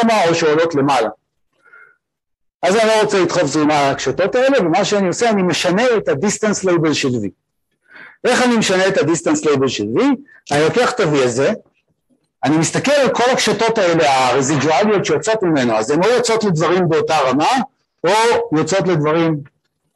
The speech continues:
ברמה אחת למעלה. אני מסתכל לאיפה הן הולכות, ורואה את המינימום, המינימום distance label שהן הולכות אליו, זה לפחות ה-distance label של V.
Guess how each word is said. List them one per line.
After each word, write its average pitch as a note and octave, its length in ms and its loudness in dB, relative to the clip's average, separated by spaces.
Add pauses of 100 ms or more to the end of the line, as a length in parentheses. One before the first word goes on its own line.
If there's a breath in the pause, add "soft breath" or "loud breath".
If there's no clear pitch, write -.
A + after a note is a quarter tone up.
(100)
ברמה C3+ 300 0
אחת C3+ 240 -4
למעלה. A#2 400 -2 (400 loud breath)
אני D3+ 120 0
מסתכל A3 380 0
לאיפה B3 260 2
הן A3 140 2
הולכות, - 520 -4 (1300 loud breath)
ורואה F3+ 480 2
את - 140 0
המינימום, F3+ 580 0 (200)
המינימום G#3+ 520 0
distance F3 480 -2
label G#3 380 0
שהן D#3+ 280 0
הולכות D3 320 0
אליו, G#2 180 0
זה D3+ 100 0
לפחות C4 360 -2
ה-distance F3+ 460 0
label B2+ 220 0
של B2 140 -6
V. A2 160 -6